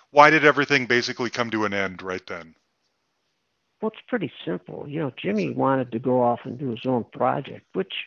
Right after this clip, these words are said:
Speaker 2: people were doing it. Steve Perry had done it
Speaker 1: Mm-hmm.
Speaker 2: by then. So that was always, I think, a singer like, like Jimmy's, um, they're gonna, or Lou Graham had done it too, so there's
Speaker 1: Mm-hmm.
Speaker 2: two guys. So
Speaker 1: Perfect,
Speaker 2: y-,
Speaker 1: yeah.
Speaker 2: they're gonna go off and do that. But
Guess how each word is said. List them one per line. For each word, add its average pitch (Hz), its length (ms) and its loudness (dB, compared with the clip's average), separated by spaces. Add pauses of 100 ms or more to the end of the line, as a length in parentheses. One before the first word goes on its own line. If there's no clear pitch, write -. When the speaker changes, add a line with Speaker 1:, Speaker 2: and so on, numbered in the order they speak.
(640)
Speaker 2:
people 208 280 2
were 180 160 4
doing 135 300 0
it. 165 180 -4
Steve 196 320 -2
Perry 180 360 2
had 120 200 -2
done 107 220 -6
it 135 120 -12 (240)
Speaker 1:
Mm-hmm. 92 260 -20 (640)
Speaker 2:
by 120 240 -2
then. 117 340 -6 (120)
So 151 100 0
that 175 220 2
was 175 200 -2
always, 165 360 2
I 143 100 -4
think, 180 240 -8
a 143 80 -2 (120)
singer 165 280 -2
like, 135 220 -6 (240)
like 123 420 -6
Jimmy's, 147 440 -2
um, 104 340 -10 (720)
they're 208 120 2
gonna, 208 280 2 (240)
or 151 140 2
Lou 185 240 6
Graham 175 400 4
had 165 160 0
done 170 220 2
it 165 160 -6
too, 165 160 -2 (100)
so 151 100 -4
there's 143 200 -4
Speaker 1:
Mm-hmm. 113 120 -14
Speaker 2:
two 202 140 -4
guys. 117 440 -2
So 107 100 -4
Speaker 1:
Perfect, 196 280 -2
Speaker 2:
y-, 190 120 -8
Speaker 1:
yeah. 175 80 -6
Speaker 2:
they're 220 140 6
gonna 240 200 4
go 202 200 2
off 208 240 2
and 170 140 -2
do 226 200 0
that. 135 240 -2 (640)
But 160 140 -8